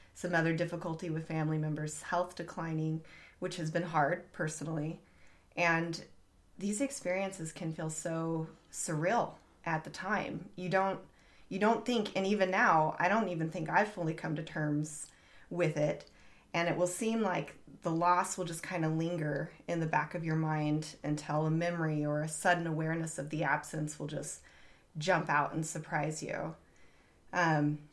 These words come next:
so <laughs> that has been something that was, uh, something I'm processing and still dealing with. And the bright side to all this is that I've gotten closer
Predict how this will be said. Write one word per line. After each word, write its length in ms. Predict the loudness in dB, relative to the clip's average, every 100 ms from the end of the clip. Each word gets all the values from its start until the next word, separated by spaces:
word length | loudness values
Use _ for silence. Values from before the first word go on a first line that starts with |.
| -20 -20 0
so 360 | 8 10 10 6 -2
<laughs> 120 | -2
that 340 | 10 12 12
has 200 | 12 0
been 180 | 0 0
something 500 | 2 0 2 2 2
that 340 | 2 2 0 -8 -18 -18 -14 4
was, 300 | 6 6 4
uh, 440 | 4 6 6 2 -2 -6 -14
something 420 | -2 -2 0 0
I'm 280 | 2 2 0 -2
processing 640 | 4 6 4 0 -2 0
and 100 | 0
still 200 | -2 -4
dealing 320 | -2 0 0 0
with. 180 | 0
And 100 | 2
the 60 | 4
bright 260 | 6 4 4
side 200 | 0 0
to 100 | 0
all 120 | 0
this 260 | -2 -4 -6
is 140 | -4
that 160 | -2 -2
I've 140 | -2
gotten 240 | -2 -2
closer 540 | -2 0 0 0 -2